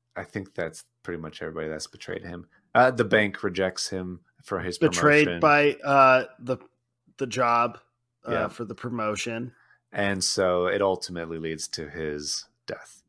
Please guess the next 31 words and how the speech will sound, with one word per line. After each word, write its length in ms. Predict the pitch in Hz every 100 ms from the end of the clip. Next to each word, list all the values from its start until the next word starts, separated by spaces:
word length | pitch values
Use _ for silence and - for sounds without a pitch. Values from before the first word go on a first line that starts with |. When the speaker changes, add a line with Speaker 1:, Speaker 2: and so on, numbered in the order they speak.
| _ _
Speaker 1:
uh, 160 | - 73
Speaker 2:
Yeah, 60 | 104
Speaker 1:
su-, 200 | - 87
Speaker 2:
yeah, 140 | - -
Speaker 1:
by 100 | 78
Speaker 2:
yeah. 40 |
Speaker 1:
suicide. 460 | - - - - -
He 120 | 92 -
kills 220 | 90 87
himself 400 | 87 - 92 -
at 60 | -
the 80 | 95
end 100 | 92
of 80 | 92
it. 100 | - 135
Speaker 2:
<laughs> 120 | -
Spoiler 540 | - - 139 131 107
alert. 240 | 98 92 92
Speaker 1:
Spoiler 500 | - 113 180 170 143
alert, 180 | 110 104
by 140 | 110
the 120 | 104 -
way. 60 | 202
We're, 80 | 180
Speaker 2:
<laughs> 240 | 233 - 220 - 208 202 - 180
Speaker 1:
I 80 |
feel 200 | - 196
like 200 | 180 82
I 60 | 82
said 200 | - 90
that. 160 | 85